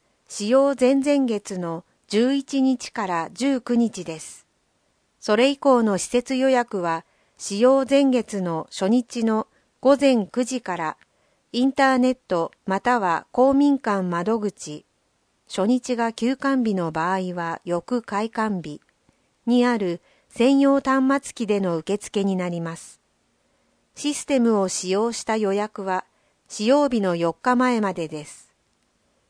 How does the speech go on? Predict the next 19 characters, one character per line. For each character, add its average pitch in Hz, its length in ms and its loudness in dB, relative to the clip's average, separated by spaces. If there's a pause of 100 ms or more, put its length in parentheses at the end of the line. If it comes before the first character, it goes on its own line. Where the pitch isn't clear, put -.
(180)
詳 240 240 0
し - 100 -10
く 208 160 -6
は 180 220 -4 (260)
各 254 340 -2
公 247 280 2
民 277 200 4
館 214 220 -2
に 185 160 -2
お 165 140 -2
問 226 220 2
い 233 60 2
合 226 60 0
わ 214 120 -2
せ 208 140 -8
く 202 140 -10
だ 180 140 -6
さ 175 220 -12
い。 151 120 -16